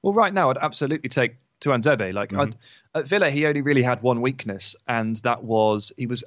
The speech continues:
Speaker 1: actually surprisingly poor at judging, um, long balls,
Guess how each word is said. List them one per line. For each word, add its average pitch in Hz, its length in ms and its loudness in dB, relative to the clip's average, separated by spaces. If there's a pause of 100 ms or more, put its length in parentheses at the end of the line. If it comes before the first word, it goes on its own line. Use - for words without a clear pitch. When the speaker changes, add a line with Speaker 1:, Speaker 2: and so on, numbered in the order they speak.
Speaker 1:
actually 131 540 -4
surprisingly 131 640 -2
poor 117 320 2
at - 80 -4
judging, 110 580 0 (500)
um, 107 360 0
long 180 240 2
balls, - 380 -8